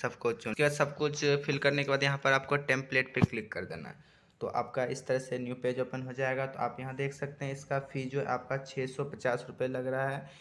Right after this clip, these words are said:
तो आप यहाँ छः सौ पचास रुपये में आप यहाँ देख सकते हैं अपना कॉलेज का नाम, रोल नंबर जो वो आ जाएगा, सेकेंड ईयर। यहाँ पर आप अपना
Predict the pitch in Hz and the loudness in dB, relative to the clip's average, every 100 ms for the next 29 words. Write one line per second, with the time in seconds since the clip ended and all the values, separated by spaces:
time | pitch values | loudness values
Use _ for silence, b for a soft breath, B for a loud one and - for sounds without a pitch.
0 | B - 131 120 120 139 135 127 - - | B -6 -2 0 0 -4 -4 -8 -8 -10
1 | - 123 135 139 135 135 - 117 - 127 | -4 -4 -2 -2 -2 -2 -2 -4 -4 -6
2 | 127 127 - 131 117 127 127 127 127 127 | -4 -4 -4 -6 -6 -4 -2 0 0 -2
3 | 127 127 127 127 120 123 127 127 123 127 | -4 -4 -4 -2 0 0 -2 -4 -2 -2
4 | 127 123 120 127 127 123 127 - B - | 0 0 0 -2 0 0 -2 -4 B -8
5 | 113 123 127 127 131 - 123 131 131 127 | -4 -2 -2 2 0 0 -6 -8 -2 -2
6 | 123 120 117 127 131 127 | 0 -2 -2 -2 -2 -4